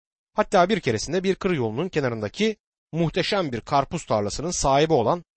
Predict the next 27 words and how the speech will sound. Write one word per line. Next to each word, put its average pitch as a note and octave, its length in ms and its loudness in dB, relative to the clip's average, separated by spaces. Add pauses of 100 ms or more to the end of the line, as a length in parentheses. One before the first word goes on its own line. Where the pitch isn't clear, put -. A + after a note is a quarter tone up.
(160)
bir B3 240 -2
adamı C#3 480 2
ziyaret C3 380 2
edecektim. G2 400 -12 (640)
Karpuzlardan G3+ 640 2
birini G3 340 2
alma D3 320 2
isteği A#2+ 340 0
içimde C#3+ 260 -2
öylesine B2 400 0
kabardı G2+ 400 -4
ki - 180 -4
arabayı B2+ 420 0
durdurup D#3+ 380 -4
indim. C#3 240 -2 (460)
Sonra, G3 440 2 (320)
"Bir G#3+ 180 4
dakika." B2+ 340 0
dedim G#2+ 180 -2
kendi A2+ 280 -2
kendime. F2+ 360 -6 (260)
"Bu D#3+ 240 4
adamı A#2 340 2 (320)
birkaç D#3 520 -4
dakika C3+ 340 -4
sonra C#3+ 300 -2
göreceğim E3+ 400 2